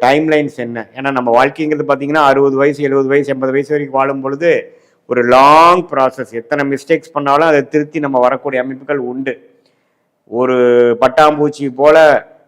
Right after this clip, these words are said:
ஒரு நாலு நாள்ல, பத்து நாள்ல நம்ம வாழ்க்கை இல்லை. நம்ம வாழ்க்கை வந்து ஒரு பெரிய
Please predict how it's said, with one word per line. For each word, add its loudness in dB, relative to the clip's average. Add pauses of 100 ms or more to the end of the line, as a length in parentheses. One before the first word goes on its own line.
(100)
ஒரு -6
நாலு 0
நாள்ல, 2
பத்து -6
நாள்ல 0
நம்ம -2
வாழ்க்கை 0
இல்லை. -8
நம்ம -4
வாழ்க்கை 2
வந்து 0
ஒரு 0
பெரிய 0